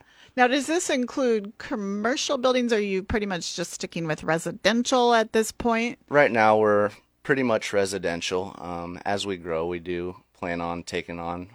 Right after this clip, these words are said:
Speaker 2: more of the bigger commercial jobs, but for right now, we're sticking kinda just to the, the residential. So.
Speaker 1: And I, and if it is residential,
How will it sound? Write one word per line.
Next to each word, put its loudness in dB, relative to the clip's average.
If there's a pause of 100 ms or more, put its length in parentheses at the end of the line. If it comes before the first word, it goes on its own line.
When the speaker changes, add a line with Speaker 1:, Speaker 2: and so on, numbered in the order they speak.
Speaker 2:
more -4
of -6
the -10
bigger -4
commercial -10
jobs, -4
but -8 (120)
for -6
right 2
now, -4
we're -4
sticking -8 (140)
kinda -6 (180)
just -8
to -4
the, -4 (720)
the -10
residential. -4 (240)
So. -6 (160)
Speaker 1:
And 2
I, 6
and 2
if -2
it 0
is -2
residential, -4